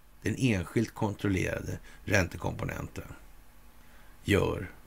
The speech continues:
tillväxtkravet ovillkorligt på en ändlig planet. Ja. Det är jättesvårt. Hur kunde det bli så här? Det var väl svårt. Och konstigt att man har en global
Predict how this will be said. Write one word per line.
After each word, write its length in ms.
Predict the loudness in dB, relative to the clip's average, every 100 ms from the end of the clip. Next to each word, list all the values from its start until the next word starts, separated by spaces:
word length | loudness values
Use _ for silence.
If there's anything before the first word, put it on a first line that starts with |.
| -20 -20 -20 -20 -14 6
tillväxtkravet 1080 | 8 8 2 -4 -4 -4 -4 -6 -12 -16 -18 -4
ovillkorligt 800 | 2 2 2 -2 -6 -8 -8 -10 -14 -20 0
på 100 | 4
en 60 | 4
ändlig 360 | 4 0 -6
planet. 540 | -6 -6 -6 -8 -10 -10 -18 -18 -20 -20 -20 -20 -20 -20 -18 -4
Ja. 260 | -2 -2 -6 -14 -16 -16 -18 -18 -18 -18 -20 -20 4
Det 160 | 10
är 40 | 12
jättesvårt. 680 | 10 8 0 -4 -4 -4 8
Hur 180 | 10 10
kunde 280 | 6 0 0
det 60 |
bli 160 | 0 -2
så 120 | -2
här? 260 | -2 -4 -10 -16 -18 -18 -18 -2
Det 100 | 8
var 160 | 12 12
väl 140 | 8
svårt. 480 | 0 -4 -6 -6 -10 -12 -18 -18 -18 -18 -18 -18 -20 -20 -18 -8
Och 100 | 8
konstigt 340 | 10 10 6 0
att 60 |
man 120 | 4
har 60 | 4
en 80 | 6
global 540 | 4 6 6 4 0